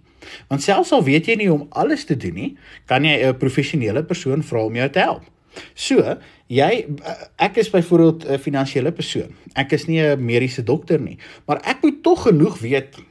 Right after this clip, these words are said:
van basiese mediese af om my kind aan die lewe te hou en te weet wanneer iets fout is en dan 'n dokter of 'n professionele persoon in te kry. So daarom wil ek jou aanmoedig vandag, as jy bietjie ledig en laks is met jou eie finansies, begin daaroor beheer neem.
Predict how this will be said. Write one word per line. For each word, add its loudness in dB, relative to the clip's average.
van -2
basiese 2
mediese -4
af -6
om 6
my 4
kind -2
aan 2
die 2
lewe -2
te -8
hou -2
en -4
te 2
weet 2
wanneer 0
iets -6
fout 0
is -6
en -6
dan -2
'n -10
dokter 0
of -4
'n -4
professionele -6
persoon -6
in -6
te -8
kry. -8
So -4
daarom 4
wil 2
ek -2
jou 2
aanmoedig 2
vandag, -6
as -6
jy -2
bietjie 0
ledig 2
en -2
laks 0
is -2
met -6
jou -2
eie -2
finansies, -6
begin 2
daaroor 6
beheer 0
neem. -16